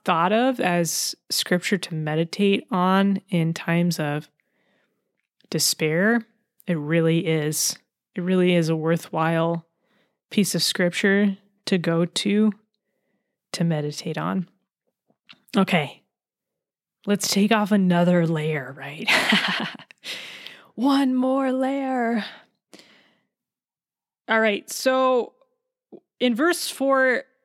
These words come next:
uh, we get the words of Saint Peter, and I consider it, um,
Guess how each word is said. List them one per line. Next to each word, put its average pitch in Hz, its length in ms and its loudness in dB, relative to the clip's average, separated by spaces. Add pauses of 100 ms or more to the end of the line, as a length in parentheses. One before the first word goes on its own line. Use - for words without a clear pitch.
uh, 214 440 2 (100)
we 220 300 -4
get 226 440 -2
the 196 120 -2
words 220 400 -2
of 262 100 -4
Saint - 480 -4
Peter, 208 600 -4 (1300)
and 220 460 2
I 233 180 0
consider 262 680 0
it, 247 420 -2 (880)
um, 190 440 -4